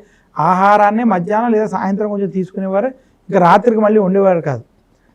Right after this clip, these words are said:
ఆ ఆహారాన్ని వండిన తర్వాత ఆ వండిన ఆహారాన్ని భగవంతుడికి నివేదన చేసి అప్పుడు ఒక అతిథిని ఇంటికి పిలిచి వచ్-, ఆ అతిథికి భోజనం పెట్టేవారు. ఆ భోజనం, అతిథి భోజనం అయిన తర్వాతే వాళ్ళు తినేవారు.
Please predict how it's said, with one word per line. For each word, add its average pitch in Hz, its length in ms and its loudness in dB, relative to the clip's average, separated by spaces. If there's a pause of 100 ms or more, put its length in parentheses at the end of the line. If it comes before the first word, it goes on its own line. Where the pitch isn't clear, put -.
(200)
ఆ 175 60 4
ఆహారాన్ని 196 800 6
వండిన 220 220 2
తర్వాత 202 320 -2
ఆ 226 120 2
వండిన 202 400 0
ఆహారాన్ని 185 600 0
భగవంతుడికి 196 720 -2
నివేదన 185 400 0
చేసి 160 420 -8 (1400)
అప్పుడు 233 260 -4
ఒక 226 120 -6
అతిథిని 269 640 -2
ఇంటికి 233 260 0
పిలిచి 196 340 -4
వచ్-, 190 420 -6
ఆ 156 40 -4
అతిథికి 190 380 -4
భోజనం 196 360 0
పెట్టేవారు. 151 380 -6 (720)
ఆ 180 240 4
భోజనం, 202 420 2
అతిథి 226 320 -2
భోజనం 233 400 4
అయిన 214 260 0
తర్వాతే 220 480 0
వాళ్ళు 214 280 4
తినేవారు. 175 520 -4